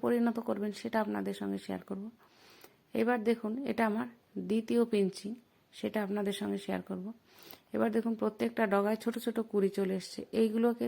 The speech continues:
পিঞ্চ করে দেব। তারপরে আবার কিন্তু গাছটা অতিরিক্ত প্রচুর ঘন হয়ে যাবে। আর এই সমস্ত যখন গাছের গ্রোথের টাইম, তখন কিন্তু এতে শুধু সর্ষের খোল ভেজানো জল, তার মধ্যে কিছুটা ডিএপি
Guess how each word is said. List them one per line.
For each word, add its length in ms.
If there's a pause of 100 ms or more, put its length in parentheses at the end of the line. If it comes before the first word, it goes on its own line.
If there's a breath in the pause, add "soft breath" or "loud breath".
(100)
পিঞ্চ 180 (100)
করে 220
দেব। 100 (200)
তারপরে 340 (180)
আবার 260
কিন্তু 260
গাছটা 260 (140)
অতিরিক্ত 320 (360 loud breath)
প্রচুর 240 (100)
ঘন 140 (120)
হয়ে 160
যাবে। 180 (500 loud breath)
আর 60 (180)
এই 140
সমস্ত 320 (180)
যখন 220 (160)
গাছের 340
গ্রোথের 380
টাইম, 140 (140)
তখন 220 (100)
কিন্তু 240
এতে 200
শুধু 200 (2250 soft breath)
সর্ষের 320 (120)
খোল 240
ভেজানো 300 (100)
জল, 180 (220)
তার 200
মধ্যে 260
কিছুটা 240 (100)
ডিএপি 300